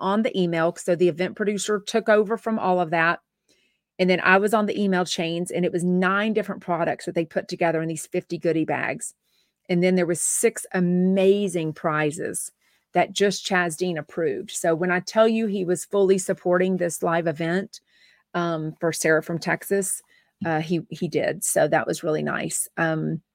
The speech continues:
so yeah, I, I, I, I don't know. I'd like to think they talk about other things rather than that, but I don't know. I have no idea.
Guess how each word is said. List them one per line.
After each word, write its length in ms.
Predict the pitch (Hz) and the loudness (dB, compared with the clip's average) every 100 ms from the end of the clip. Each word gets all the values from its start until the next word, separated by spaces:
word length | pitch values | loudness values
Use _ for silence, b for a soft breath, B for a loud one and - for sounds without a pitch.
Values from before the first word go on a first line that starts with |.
| _ _ - - _ _ _ _ _ _ | _ _ -18 -18 _ _ _ _ _ _
so 180 | - 185 | 2 4
yeah, 480 | 170 175 143 110 - _ _ _ _ _ _ _ | 8 6 6 2 -2 _ _ _ _ _ _ _
I, 400 | - 98 80 165 - - | -2 0 0 -2 -6 -10
I, 120 | - - _ | -10 -10 _
I, 160 | 220 180 - _ _ _ _ _ | -4 -4 -8 _ _ _ _ _
I 40 | 247 | -4
don't 120 | 269 | 0
know. 420 | 202 170 120 156 - _ _ _ _ - | 2 2 2 -2 -8 _ _ _ _ 4
I'd 160 | 226 | 6
like 300 | 214 214 233 | 6 4 2
to 100 | 254 | 0
think 280 | 240 208 196 | 0 0 2
they 120 | 196 | 0
talk 280 | 185 185 175 | 0 0 0
about 200 | 180 165 | -2 0
other 220 | 170 165 | 0 0
things 480 | 165 165 156 160 156 - | 0 -2 -2 -4 -6 -8
rather 300 | 160 151 165 | -2 -2 0
than 200 | 156 151 | -2 0
that, 280 | 143 135 - | 2 2 4
but 80 | 196 | 6
I 80 | 208 | 6
don't 160 | 240 | 4
know. 300 | 240 240 165 - _ _ _ _ 180 | 2 2 -2 -6 _ _ _ _ -12
I 40 | |
have 100 | 180 | -8
no 220 | 165 170 | -6 -4
idea. 380 | 170 - - | -6 -6 -8